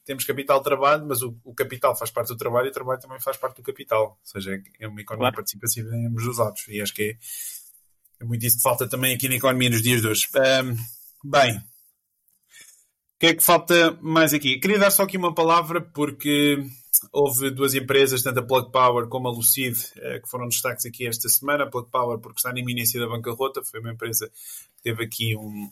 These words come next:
Speaker 1: um boom devido aqui à, à questão das baterias, o E S G, o ambiente, et cetera, et cetera. Ahm,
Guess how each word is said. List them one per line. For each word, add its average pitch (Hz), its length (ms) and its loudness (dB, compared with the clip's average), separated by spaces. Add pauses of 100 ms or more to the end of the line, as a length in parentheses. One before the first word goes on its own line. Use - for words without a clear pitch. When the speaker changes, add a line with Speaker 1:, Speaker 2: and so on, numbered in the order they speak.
Speaker 1:
um 120 100 -2
boom 117 320 0
devido 104 360 -6
aqui 110 320 -6
à, 107 220 -2
à - 220 -10
questão 113 220 -10
das 110 140 -6
baterias, 135 580 -2
o 113 80 -2
E 113 40 -2
S 110 160 -2
G, 147 180 0
o 123 120 -6
ambiente, 123 420 -6
et 104 80 -8
cetera, - 220 -10
et - 100 -16
cetera. 139 400 -2 (680)
Ahm, 123 680 0